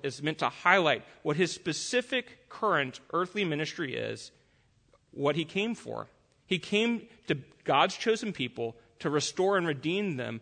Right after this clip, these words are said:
to the original calling God gave them from the very beginning in Genesis twelve, when he called them to be a blessing to the nations, including this Gentile woman.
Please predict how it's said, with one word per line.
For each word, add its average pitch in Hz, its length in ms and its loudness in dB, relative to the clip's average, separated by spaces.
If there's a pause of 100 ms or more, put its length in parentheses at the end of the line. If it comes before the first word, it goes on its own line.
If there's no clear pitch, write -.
(160)
to - 80 -10
the 147 120 0
original 190 400 2
calling 131 420 0
God 131 320 4
gave 202 260 0
them 139 140 0
from 135 180 -4
the 131 80 0
very 139 260 2
beginning 120 500 -2
in 117 200 -6
Genesis 120 440 -4
twelve, 113 340 -4
when 123 120 -6
he 131 80 -4
called 202 400 2
them 120 220 -4 (240)
to 147 80 -8
be 139 100 4
a 131 60 4
blessing 131 600 0
to - 80 -12
the 117 100 -6
nations, 123 640 -8 (220)
including 143 440 -4
this 127 160 -4
Gentile 117 460 -4
woman. 135 340 -8